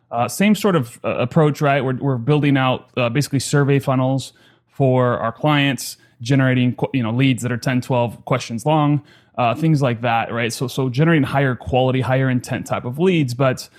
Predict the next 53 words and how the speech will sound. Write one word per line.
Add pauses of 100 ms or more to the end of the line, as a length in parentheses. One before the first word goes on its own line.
(120)
so
we've
done
that.
I've
done
real
estate
investing.
I've
done
health
insurance,
P
N
C
insurance.
I've
done
real
estate. (200)
I've
done
all
these
things.
So,
so
yeah,
technically
those
could
all, (360)
you
know,
with,
with
a
few
minor
changes,
they
could
all
fit
into
the,
some
of
the
same
frameworks,
right?